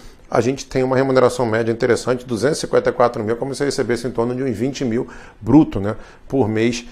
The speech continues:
na média dos auditores fiscais do Brasil, desses sessenta e oito mil.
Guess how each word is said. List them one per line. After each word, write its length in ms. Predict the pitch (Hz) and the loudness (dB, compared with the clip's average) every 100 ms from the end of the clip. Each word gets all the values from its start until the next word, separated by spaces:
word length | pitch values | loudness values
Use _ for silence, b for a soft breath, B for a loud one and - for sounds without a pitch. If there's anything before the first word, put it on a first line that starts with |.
| B | B
na 200 | 123 143 | 2 2
média 440 | 143 117 131 147 139 | 4 6 8 8 6
dos 120 | 120 | 6
auditores 440 | 131 117 120 117 | 4 4 0 0
fiscais 380 | 117 113 - 107 | 0 -6 0 0
do 60 | 117 | 2
Brasil, 300 | 117 101 110 | 2 2 0
desses 280 | 117 - - | -2 -4 -2
sessenta 440 | 120 - 113 117 | -2 -2 -2 0
e 20 | |
oito 260 | 110 113 131 | 0 0 -4
mil. 220 | 98 90 | -6 -10